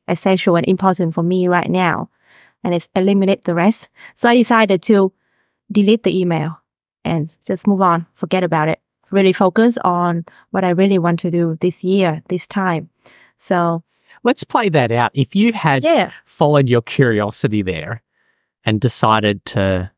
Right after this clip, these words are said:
Speaker 2: see if you could get this gig of animating some of his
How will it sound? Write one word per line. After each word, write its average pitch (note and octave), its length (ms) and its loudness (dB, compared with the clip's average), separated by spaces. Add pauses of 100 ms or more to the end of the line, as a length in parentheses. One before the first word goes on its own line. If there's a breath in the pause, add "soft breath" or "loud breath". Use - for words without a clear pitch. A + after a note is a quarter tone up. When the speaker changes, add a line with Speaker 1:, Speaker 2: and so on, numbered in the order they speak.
(260)
Speaker 2:
see - 240 0
if - 160 -4
you G#2 80 0
could F#2 260 -2 (480)
get - 200 -4
this - 360 -2 (420)
gig F#2 360 -2 (160)
of G2+ 120 -2
animating F#2 600 -2
some F#2 200 -2
of F2+ 120 -4
his F2+ 400 -6